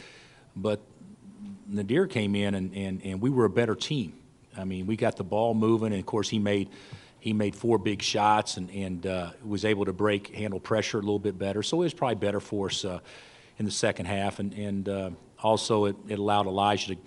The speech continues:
to bump off and guard. They play two-point guards a lot, so we were able to guard them with two-point guards as opposed to a,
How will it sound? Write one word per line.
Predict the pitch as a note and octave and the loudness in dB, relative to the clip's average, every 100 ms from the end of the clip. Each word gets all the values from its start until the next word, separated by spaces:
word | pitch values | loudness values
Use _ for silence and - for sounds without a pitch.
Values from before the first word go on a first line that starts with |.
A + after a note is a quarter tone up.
| - - _ _ - | -20 -20 _ _ -8
to | |
bump | F#2 G#2+ G2+ G#2 | -2 2 2 2
off | G2+ - | 2 2
and | F#2+ | 0
guard. | G2+ G2 | 0 0
They | G2 | 0
play | - G#2+ | 0 -2
two-point | F#2+ A2 - G#2 | 0 -2 -2 -4
guards | F#2 G2+ F2+ | 0 0 0
a | |
lot, | F#2 F#2 F#2 | -2 -4 -4
so | - | -6
we | F#2+ G2 | -6 -4
were | F#2+ | -4
able | F#2+ F#2 | -4 -6
to | |
guard | F2+ F#2+ F#2+ | -6 -4 -4
them | |
with | F2+ | -6
two-point | - G2+ - F#2 | -4 -6 -4 -8
guards | F#2 F#2+ F#2+ | -4 -4 -4
as | F2+ | -4
opposed | F#2+ - F#2+ E2 | -10 -6 -8 -6
to | G2 | -8
a, | F2 | -8